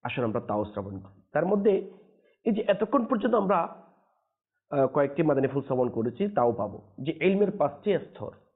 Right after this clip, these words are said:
তার মধ্যে প্রথম নম্বর যেটা বলেছেন, চুপ থাকা।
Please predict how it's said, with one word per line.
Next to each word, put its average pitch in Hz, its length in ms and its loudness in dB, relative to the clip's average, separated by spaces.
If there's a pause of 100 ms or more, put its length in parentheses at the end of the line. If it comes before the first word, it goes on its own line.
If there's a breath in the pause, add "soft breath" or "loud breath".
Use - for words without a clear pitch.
(1600)
তার 180 120 0
মধ্যে 208 280 4 (1800)
প্রথম 202 260 2
নম্বর 233 240 4
যেটা 139 200 2
বলেছেন, 117 440 -2 (600)
চুপ 147 120 -4 (100)
থাকা। - 420 -10